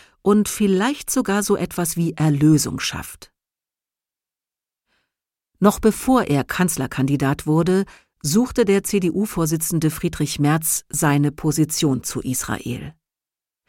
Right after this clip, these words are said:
Am zwölften Mai zweitausenddreiundzwanzig hielten die Abgeordneten eine Feierstunde zum fünfundsiebzigsten Jahrestag der Staatsgründung Israels ab.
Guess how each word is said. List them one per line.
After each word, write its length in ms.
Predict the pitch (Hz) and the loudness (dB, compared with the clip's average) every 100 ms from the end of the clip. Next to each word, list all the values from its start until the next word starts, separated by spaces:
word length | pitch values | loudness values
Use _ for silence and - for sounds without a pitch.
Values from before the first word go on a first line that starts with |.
| - - - - | -20 -20 -20 -2
Am 180 | 185 202 | 2 2
zwölften 480 | - 226 285 - 226 | 2 0 0 0 2
Mai 220 | 160 151 | 4 2
zweitausenddreiundzwanzig 1500 | - 147 143 151 151 151 - 143 147 - 135 156 - 202 - | 0 -4 -4 -2 -4 -4 -2 0 0 -2 -4 -2 -2 -4 -6
hielten 540 | - - 254 - 247 | -8 0 0 0 -4
die 180 | 185 - | -2 -2
Abgeordneten 800 | 160 - 165 160 175 190 165 185 | -2 -2 -4 -2 -2 -4 -2 -2
eine 260 | 147 156 | 0 0
Feierstunde 880 | 160 - 190 165 143 - 156 156 196 - - - _ _ | 0 0 0 0 -2 -2 0 2 0 -4 -16 -20 _ _
zum 300 | - 233 233 | 0 2 2
fünfundsiebzigsten 840 | 262 262 254 226 226 - 214 - 180 | 2 2 2 0 -4 -4 -4 -2 0
Jahrestag 640 | 156 160 160 - 165 160 | 2 2 0 -2 -4 -2
der 100 | 151 | -4
Staatsgründung 800 | - 160 147 - - 131 131 131 | -2 0 -2 -2 -6 -4 -2 -4
Israels 640 | 139 120 - 117 120 - | -4 -6 -4 -6 -6 -10
ab. 260 | - 90 - | -8 -8 -10